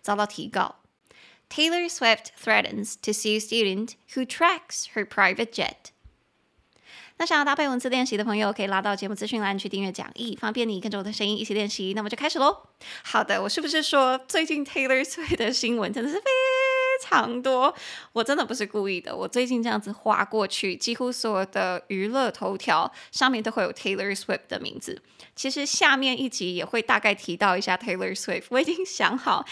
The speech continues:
下个礼拜要做什么题目了，所以不好意思，连续三周都跟 Taylor Swift 有关。但如果你是 Taylor Swift 迷的话，你应该会蛮开心的。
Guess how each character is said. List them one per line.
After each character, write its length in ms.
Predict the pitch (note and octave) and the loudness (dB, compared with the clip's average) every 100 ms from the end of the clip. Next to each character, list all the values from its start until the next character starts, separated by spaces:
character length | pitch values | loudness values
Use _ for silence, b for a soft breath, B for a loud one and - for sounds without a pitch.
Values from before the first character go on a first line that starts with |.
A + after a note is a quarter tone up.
| B | B
下 160 | - A#3+ | 2 2
个 100 | G#3+ | 2
礼 140 | F3+ | -2
拜 240 | F3+ G#3 F#3 | 2 6 6
要 120 | F#3 | 2
做 240 | F#3 G3 | 0 0
什 140 | G3+ F3 | 0 -2
么 100 | F3 | -6
题 260 | - F#3+ | -6 -6
目 280 | G3 F#3+ G3 | -4 -4 -4
了， 160 | - A#3+ | -4 -4
所 280 | - - G4+ | -6 2 4
以 100 | E4+ B B - | 4 B B -2
不 80 | |
好 120 | C4 A3+ | 0 2
意 100 | A3+ | 0
思， 240 | - A3+ | -4 -4
连 180 | G#3 G#3+ | -2 -2
续 240 | A#3+ C4 | 0 0
三 280 | A#3+ A#3+ A3+ | 0 0 0
周 300 | A3 G#3+ G#3 | 2 2 2
都 140 | G#3+ G#3 | 0 0
跟 280 | G3+ G3 G3+ | 2 0 -2
Taylor 360 | G#3+ G3 F#3+ G3+ | -4 -2 -2 -4
Swift 280 | G3 F3 - | -4 -6 -6
有 140 | F3 | -8
关。 340 | - F#3+ F#3 C#4 B B | 0 2 2 -2 B B
但 160 | C#4 B3+ | 4 4
如 100 | B3 | 2
果 100 | B3 | 0
你 120 | F#3 | 0
是 160 | G#3+ | -2
Taylor 360 | G3+ G3+ G3 F#3+ | -2 -2 -2 -2
Swift 280 | - G3 F#3 | -4 -4 -4
迷 260 | G3 F3 F3 | -6 -6 -6
的 80 | |
话， 180 | - F#3+ | 0 0
你 80 | E3+ | 0
应 40 | |
该 100 | F3 | -4
会 80 | G#3+ | -4
蛮 200 | G3 F3+ | -4 -6
开 180 | G3 - | -8 -8
心 240 | - E3+ | -8 -10
的。 140 | F3 | -12